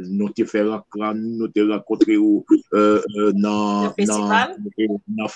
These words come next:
Speaker 1: nan fe-, fe-, festival la, epi nou te jije bon pou nou te genyen ou, e n ap jije bon ankò pou nou kapab genyen ou, ou lòt,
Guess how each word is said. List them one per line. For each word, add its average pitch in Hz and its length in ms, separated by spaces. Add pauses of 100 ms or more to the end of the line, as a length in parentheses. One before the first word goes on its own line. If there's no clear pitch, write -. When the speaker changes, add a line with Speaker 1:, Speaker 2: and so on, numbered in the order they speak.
Speaker 1:
nan 110 160
fe-, 110 240
fe-, 101 160
festival 104 560
la, 143 140 (360)
epi 110 360
nou 110 100
te 110 160
jije 104 320
bon 123 240
pou 104 140
nou 104 180
te 107 160
genyen 104 400
ou, 156 220 (180)
e 120 100
n 113 140
ap - 160
jije 110 460 (100)
bon 131 240
ankò 139 460 (100)
pou 113 80
nou 110 240
kapab 92 480
genyen 107 320
ou, 120 160
ou 104 160
lòt, 95 160